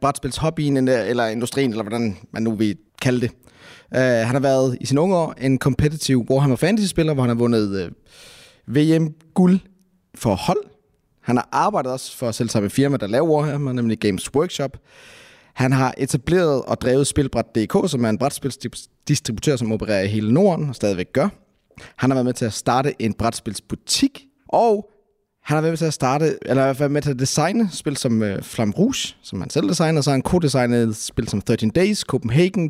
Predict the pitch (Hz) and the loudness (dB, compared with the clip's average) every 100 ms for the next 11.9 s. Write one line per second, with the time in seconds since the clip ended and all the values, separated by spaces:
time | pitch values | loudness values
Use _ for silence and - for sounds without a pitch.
0 | - 147 143 - 165 214 226 208 - 131 | -2 -4 -2 2 4 6 4 0 -2 0
1 | 123 - - 180 220 - - 127 123 117 | 0 0 -2 0 0 -2 -4 0 2 2
2 | 131 139 _ - 107 107 110 - _ _ | 0 -2 _ -6 -2 0 0 -4 _ _
3 | _ - 110 98 95 _ - - - - | _ -4 -2 0 -4 _ -20 -20 -20 -8
4 | - 139 123 - 123 117 117 - 135 139 | -2 0 0 0 -2 -2 -6 -2 -2 0
5 | 131 131 170 226 233 202 - 135 110 107 | 0 0 2 2 2 0 -4 -2 -2 -4
6 | _ _ - 120 - - 120 123 113 120 | _ _ -4 -4 -2 -4 -2 -4 -4 -4
7 | - 190 233 165 135 139 120 - - - | -2 -2 -2 -4 0 0 0 -6 -20 -20
8 | - - _ _ _ - 143 147 139 143 | -20 -20 _ _ _ -2 0 2 2 2
9 | 131 120 - 131 117 - - 113 107 104 | 2 0 -2 0 -2 -8 -6 -2 -2 -4
10 | _ - - 202 190 131 127 - 127 - | _ -4 2 2 0 -6 -6 -4 -4 -4
11 | - - 170 113 92 - - - | -10 -12 -2 0 0 -4 -8 -10